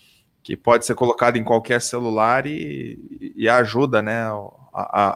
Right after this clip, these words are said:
a, a observar o que, que os pais podem ter, podem, aliás, os pais observarem, né, aquilo que os filhos têm navegando na internet. Que é justamente, né, pastor, é, são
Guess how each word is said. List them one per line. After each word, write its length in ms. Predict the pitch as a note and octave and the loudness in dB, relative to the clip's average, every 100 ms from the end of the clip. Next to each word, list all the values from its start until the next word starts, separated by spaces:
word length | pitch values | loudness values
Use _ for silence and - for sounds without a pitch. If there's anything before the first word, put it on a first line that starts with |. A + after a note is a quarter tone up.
| - G2 - | -2 -4 0
a, 80 | |
a 100 | G2 | 2
observar 580 | G2 - - D3+ A2+ B2 | 2 2 2 4 6 6
o 60 | B2+ | 4
que, 140 | - | 0
que 80 | - | -10
os 120 | C3+ | -6
pais 240 | - B2+ B2+ | 2 2 2
podem 360 | - C3 C3 | -2 -2 -2
ter, 320 | - C3+ C3+ - _ _ _ _ - | -6 -4 -4 -8 _ _ _ _ 0
podem, 420 | A#2+ B2+ B2+ B2 - | 2 2 -2 -6 -10
aliás, 380 | G2 G#2 G2 | -4 -2 -2
os 120 | - - | -4 0
pais 280 | B2 C3 | 4 4
observarem, 800 | C3+ C3 - E3 A#2 A2+ C3+ C3+ | 4 2 2 4 6 6 6 4
né, 100 | A2+ | 0
aquilo 280 | A#2 - A#2 | -4 -4 -8
que 100 | - | -6
os 120 | B2+ | -8
filhos 280 | - B2 A#2+ | -8 -12 -12
têm 140 | - B2+ | -8 -6
navegando 460 | C3 C#3 A#2+ B2+ | -2 -2 -2 -4
na 80 | C3+ | -6
internet. 500 | C#3 F3+ D3 G#2 - _ _ - - - | -2 0 2 0 -4 _ _ -20 -18 2
Que 100 | A3+ | 2
é 40 | |
justamente, 580 | C4 - C4+ G#3 D3 D#3+ | 2 -2 2 2 2 2
né, 100 | D#3+ | 2
pastor, 420 | C3 A#2 B2 A#2 | 2 0 -2 0
é, 320 | A2 A2+ A2+ | 0 0 -2
são 440 | - - C#3 D#3 | -2 0 0 0